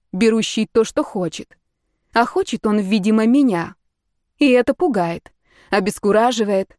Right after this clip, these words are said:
сбивает с мыслей. Как там Дарион говорил? «Не ударила в ответ, значит, он мне нравится?» Так, что ж... Стоит брать быка за рога, себя в руки и...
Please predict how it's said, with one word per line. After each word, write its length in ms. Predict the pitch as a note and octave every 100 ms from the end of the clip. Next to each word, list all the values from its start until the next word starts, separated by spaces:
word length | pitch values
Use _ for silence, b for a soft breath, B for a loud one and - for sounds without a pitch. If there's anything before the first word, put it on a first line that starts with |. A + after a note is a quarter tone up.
| _
сбивает 540 | A3 F#3+ G#3+ A3 A#3+
с 60 | -
мыслей. 540 | C#4+ G#3 - F3 F#3+ _ _ _ _ _ _
Как 240 | - C4 C4
там 180 | F4 C#4
Дарион 340 | C4+ C4 B3
говорил? 460 | A#3 A#3 A#3 A3+ A3+ _ _ _
«Не 160 | - A3
ударила 460 | G#3 G3+ G3+ G3+ G3
в 40 |
ответ, 320 | G3+ G3+ G3
значит, 340 | G3 G3+ A3+ G#3
он 140 | G#3
мне 120 | G#3
нравится?» 580 | G#3+ C4 D#4+ - - F#3+ _ _ _ _ _ _ _ _ _ _ _
Так, 540 | - D#4+ G3+ F3 F3 -
что 460 | - - C4 F3
ж... 220 | E3+ - - b b b b b
Стоит 460 | - - G#3 G3 F3+
брать 320 | G#3 G3 F#3
быка 340 | G3+ F3+ G3+
за 140 | G3 G#3
рога, 400 | G#3 G3+ C#4+ D#4 _ _
себя 460 | - A#3+ G3+ G#3
в 60 | G#3+
руки 280 | E4+ D#4+ A3
и... 320 | A3 A3